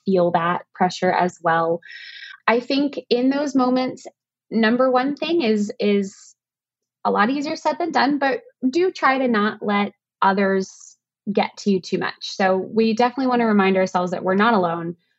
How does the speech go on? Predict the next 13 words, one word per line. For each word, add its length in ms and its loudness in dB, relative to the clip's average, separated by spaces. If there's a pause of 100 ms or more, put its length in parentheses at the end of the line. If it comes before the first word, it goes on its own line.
(260)
Our 140 2
kiddo 320 2
is 160 2
not 280 -2
the 160 -2
only 260 -2
kiddo 560 -6 (640)
who 100 4
has 220 2
ever 240 0
had 180 0
a 40 -2
meltdown 1040 0